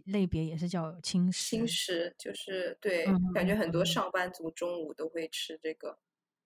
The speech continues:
Speaker 1: 嗯，嗯。嗯，嗯，嗯，嗯，嗯。
Speaker 2: 它可能沙拉菜打底，然后上面一些优质的，呃，蛋白质，
Speaker 1: 嗯，嗯。
Speaker 2: 虾呀、
Speaker 1: 嗯。
Speaker 2: 牛肉啊、鸡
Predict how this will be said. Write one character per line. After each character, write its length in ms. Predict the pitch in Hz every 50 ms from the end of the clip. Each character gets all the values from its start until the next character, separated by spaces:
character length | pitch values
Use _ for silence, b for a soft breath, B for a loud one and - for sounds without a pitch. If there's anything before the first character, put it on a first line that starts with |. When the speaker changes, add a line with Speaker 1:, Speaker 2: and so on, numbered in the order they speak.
| _ _ _ _ _ _ _ _
Speaker 1:
嗯， 100 | 208 202
嗯。 0 |
嗯， 240 | 190 185 185 185 185
嗯， 20 | 180
嗯， 300 | 180 180 170 175 185 180 170
嗯， 60 | 180
嗯。 20 | 185
Speaker 2:
它 80 | - -
可 120 | 170 190 185
能 120 | 175 170
沙 220 | - - 214 175 175
拉 140 | 180 180 185
菜 220 | 185 - - 196 175
打 220 | 175 175 151 165
底， 100 | 165 170
然 120 | 165 160 156
后 40 | 170
上 220 | 170 - 196 175
面 200 | 170 165 160 165
一 20 | 165
些 220 | 165 - 175 160
优 260 | 165 175 185 180 180
质 260 | 185 - - - 175 165
的， 280 | - 151 151 135 - b b b b b b b _
呃， 180 | 156 151 - -
蛋 180 | _ 214 185
白 280 | - 202 190 185 185 180
质， 340 | 175 175 175 180 170 160 165
Speaker 1:
嗯， 40 |
嗯。 60 | 175 -
Speaker 2:
虾 440 | - - - 190 170 160 165 165 165
呀、 220 | 160 156 160 160 165
Speaker 1:
嗯。 60 | 180
Speaker 2:
牛 260 | 175 151 147 147 156
肉 240 | 170 180 175 170 165
啊、 180 | 160 151 151 160 160
鸡 160 | _ - 190